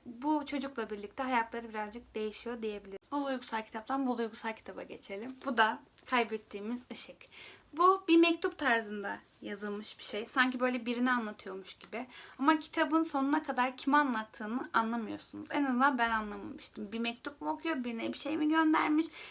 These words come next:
bir şey mi oluyor diye. Ve sonunda hüngür hüngür ağladığım, e, bir... Bu hikaye Lucy ve Gabe'in hikayesi. İki aşığın hikayesi. İşte Lucy bunu,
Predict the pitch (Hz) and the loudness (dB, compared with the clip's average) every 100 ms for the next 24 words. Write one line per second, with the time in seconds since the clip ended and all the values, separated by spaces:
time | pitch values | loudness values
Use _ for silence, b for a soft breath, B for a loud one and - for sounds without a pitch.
0 | B 247 - 285 247 214 208 208 247 294 | B -6 0 2 2 2 -6 -6 -2 0
1 | 294 277 269 269 269 262 269 277 240 220 | 0 -2 0 0 0 0 0 -2 -6 -6
2 | 262 - 214 214 202 190 202 214 277 285 | -6 -4 0 0 -2 -10 -8 -6 -6 -8
3 | B B B B 208 208 196 254 277 - | B B B B -12 -10 -2 -2 -2 -8
4 | - - _ _ _ _ _ _ _ _ | -14 -18 _ _ _ _ _ _ _ _
5 | - - _ _ - B B - 294 294 | -14 -14 _ _ -20 B B -8 -2 -2
6 | 294 269 254 302 294 269 - 294 302 240 | 4 4 4 2 0 -2 -4 -4 -2 0
7 | 240 240 240 208 - 190 190 - - - | 0 0 -4 -8 -16 -14 -14 -14 -10 -10
8 | 247 - 233 226 - 226 220 208 190 - | -6 -2 0 -2 -6 -8 -10 -12 -16 -18
9 | - - - - 320 330 339 B B B | -18 -18 -18 -16 -10 -8 -10 B B B
10 | B B B - - - 196 - _ _ | B B B -14 -6 -2 -2 -2 _ _
11 | _ _ _ _ _ _ _ _ _ _ | _ _ _ _ _ _ _ _ _ _
12 | _ - - 226 311 - 285 285 294 339 | _ -20 -10 -4 -4 -4 -2 2 4 4